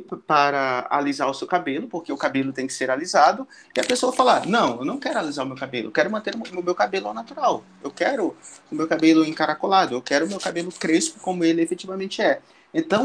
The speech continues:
nessa situação específica, ainda é um ato de resistência. Interessante também, é um ato de resistência, porque esse ato de resistência acaba mudando, de uma certa forma, o comportamento. Porque até um tempo atrás, por exemplo, não era possível encontrar muitos produtos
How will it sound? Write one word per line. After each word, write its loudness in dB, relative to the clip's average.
nessa 2
situação 2
específica, -2
ainda 4
é 2
um -4
ato -2
de -8
resistência. -4
Interessante 2
também, 2
é 0
um 2
ato 0
de -4
resistência, -2
porque 0
esse -2
ato -2
de -10
resistência 0
acaba -2
mudando, 0
de -2
uma -2
certa -8
forma, -4
o -12
comportamento. -4
Porque 6
até 6
um 4
tempo 0
atrás, 0
por -4
exemplo, -2
não -10
era -6
possível 2
encontrar 0
muitos -2
produtos -4